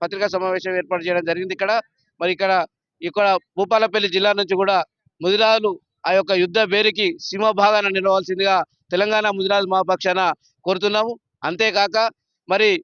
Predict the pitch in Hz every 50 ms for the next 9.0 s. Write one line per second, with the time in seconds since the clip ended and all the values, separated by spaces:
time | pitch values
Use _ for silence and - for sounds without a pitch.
0 | _ - - _ _ - 165 190 196 214 226 226 220 226 214 190 - _ _ _
1 | _ _ _ _ _ _ _ _ _ _ _ _ _ _ _ _ _ _ - 147
2 | 190 185 185 226 226 220 220 208 156 190 202 220 208 220 220 220 214 196 202 202
3 | - 208 220 220 208 208 208 214 180 208 202 220 214 208 196 202 190 208 190 208
4 | 202 190 202 202 - 233 240 226 - _ - 170 - - 233 226 220 180 202 208
5 | 220 214 190 160 _ _ _ _ - 139 196 220 - 226 220 220 220 202 180 147
6 | 143 165 202 202 196 220 190 160 208 190 180 175 180 - - 214 220 214 196 202
7 | 208 175 185 196 196 208 202 190 151 208 202 202 196 190 196 196 185 185 190 190
8 | 202 208 - 233 233 233 _ _ _ _ _ _ - 160 185 214 226 220 - -